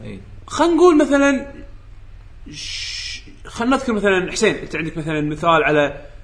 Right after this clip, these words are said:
Speaker 2: استوديو كنت تحبه وللحين مثلًا تحبه، وشنو اللي خلاك مثلًا تتعلق فيه طول هالسنين؟
Speaker 1: مهم.
Speaker 2: فما أدري، تبي تبلش أنت، تبي عندك مثلًا مثال حاط طار ببالك؟
Speaker 1: والله يعني،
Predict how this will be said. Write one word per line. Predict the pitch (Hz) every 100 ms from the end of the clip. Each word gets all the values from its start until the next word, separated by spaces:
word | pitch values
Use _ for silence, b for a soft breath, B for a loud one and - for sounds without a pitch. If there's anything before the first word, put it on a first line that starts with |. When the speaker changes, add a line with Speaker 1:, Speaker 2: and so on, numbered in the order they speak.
| - - - -
Speaker 2:
استوديو | - 160 147 143
كنت | 143 135
تحبه | 127 160 131 139 131
وللحين | 135 147 156 143
مثلًا | 135 135 127
تحبه، | - 135 123 123 - - - - -
وشنو | - 127 254
اللي | 233
خلاك | 220 220 202
مثلًا | 196 202
تتعلق | 175 156 156 147
فيه | 120 123 - - - - - - - - - - - 160
طول | 147
هالسنين؟ | 135 123 110 110
Speaker 1:
مهم. | 107 107 104 - - - - - - - -
Speaker 2:
فما | 139 135 143
أدري، | 151 127 120 - -
تبي | 151 139
تبلش | 139 147 135 143
أنت، | 123 131 131 123
تبي | 123 123 120 117
عندك | 165 151 -
مثلًا | 147 143 139
مثال | 135 143 131 120
حاط | 139 - -
طار | 131
ببالك؟ | 123 123 120 117 - - - - -
Speaker 1:
والله | 135 151 147
يعني، | 123 123 127 127 123